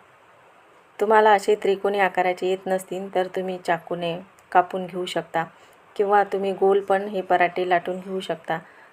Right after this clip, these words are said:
तुम्हाला मी दुसरा पण एक पराठा लाटून दाखवते. तर असा लाटून घ्यायचा आणि त्याला थोडं तेल लावायचं आणि अशी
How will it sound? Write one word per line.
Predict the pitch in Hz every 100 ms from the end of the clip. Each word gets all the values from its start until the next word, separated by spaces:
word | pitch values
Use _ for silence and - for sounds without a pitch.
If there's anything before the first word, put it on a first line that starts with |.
| -
तुम्हाला | 185 196 196 202
मी | 202
दुसरा | 185 180 185
पण | 190 190
एक | 190
पराठा | 175 175 165 165 175
लाटून | 165 160 170
दाखवते. | 170 170 - 160 170 - _ - _ -
तर | 190
असा | 190 202
लाटून | 196 175 180 180
घ्यायचा | 185 175 - 180
आणि | 170 175 185 _ _ -
त्याला | 175 185 175
थोडं | 175 170 165 175 -
तेल | 175 170
लावायचं | 165 165 165 165 170
आणि | 175 170 165
अशी | 170 - 180